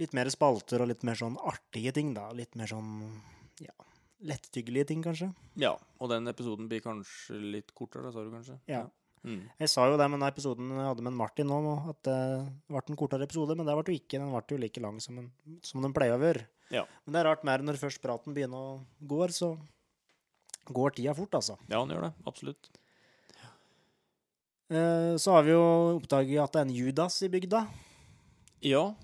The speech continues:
Speaker 1: En
Speaker 2: En
Speaker 1: med samme navn som deg.
Speaker 2: navnebror til meg, ja, og det er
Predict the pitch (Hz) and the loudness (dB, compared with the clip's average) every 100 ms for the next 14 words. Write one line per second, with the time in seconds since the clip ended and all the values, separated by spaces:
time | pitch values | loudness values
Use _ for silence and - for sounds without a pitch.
0 | - - _ _ _ _ - 143 151 151 | -20 -20 _ _ _ _ -2 2 4 4
1 | 139 135 127 131 147 139 185 151 151 131 | 6 6 4 2 -2 0 0 2 0 0
2 | 107 127 127 143 135 123 147 185 170 143 | -4 -4 -4 -2 0 2 2 -2 -2 -2
3 | 131 131 131 | 0 0 -2